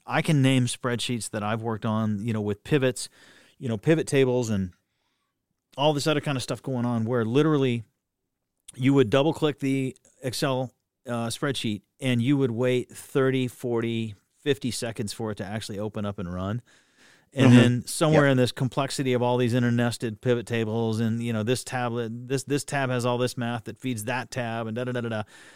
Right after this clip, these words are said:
Speaker 1: Somebody accidentally makes some change to something, changes the formula to a static number or whatever, and the whole chain breaks and you're, and you're debugging your Excel for days.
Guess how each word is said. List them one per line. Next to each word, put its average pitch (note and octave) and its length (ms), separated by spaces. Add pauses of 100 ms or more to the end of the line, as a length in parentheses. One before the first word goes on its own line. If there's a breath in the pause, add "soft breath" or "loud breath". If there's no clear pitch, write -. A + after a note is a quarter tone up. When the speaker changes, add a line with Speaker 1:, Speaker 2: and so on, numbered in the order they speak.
(180 loud breath)
Speaker 1:
Somebody D#3+ 280
accidentally C#3 360
makes C3+ 200
some C#3 160
change C3 380
to B2+ 80
something, A#2+ 760
changes C3 340
the B2+ 80
formula C3 440
to C3 120
a B2 40
static A#2+ 420
number A2+ 420
or A2+ 60
whatever, A#2+ 340
and A#2 80
the A2 80
whole C#3 440
chain B2 420
breaks A2+ 480
and A#2 120
you're, A2 120
and A2 240
you're G#2 100
debugging A2+ 560
your G#2 140
Excel G#2 340
for G2 140
days. G#2 600